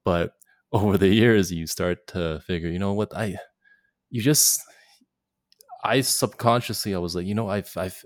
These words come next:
especially after she would s-, say that, right? And after that, I was like, you know, maybe I am a little, I'm a little too mean, I feel like. And so I've calmed it down a little bit more now.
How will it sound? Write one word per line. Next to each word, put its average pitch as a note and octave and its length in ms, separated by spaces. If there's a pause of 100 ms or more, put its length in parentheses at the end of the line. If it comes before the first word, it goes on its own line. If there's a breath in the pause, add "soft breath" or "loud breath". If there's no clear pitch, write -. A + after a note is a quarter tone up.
especially E3 420
after G2+ 260
she - 180
would C#2+ 180
s-, - 240 (120)
say G2+ 240
that, C#2 240
right? D#2+ 240
And D#2+ 140
after D#2 260
that, F2 160
I - 40
was - 200
like, - 100
you D2+ 80
know, E2 120
maybe A2+ 260
I E2+ 140
am F2+ 180
a D#2+ 40
little, D#2+ 320 (840 soft breath)
I'm A#2+ 160
a C#3 60
little B2 260
too G#2 220
mean, F2 280 (160)
I D#2+ 120
feel D#2+ 200
like. - 240
And E2 180
so D#2 180
I've D#2 120 (520)
calmed G#2+ 320
it F2+ 120
down F2 440 (520 soft breath)
a F#2+ 80
little F2+ 220
bit - 160
more E2+ 260
now. D2+ 340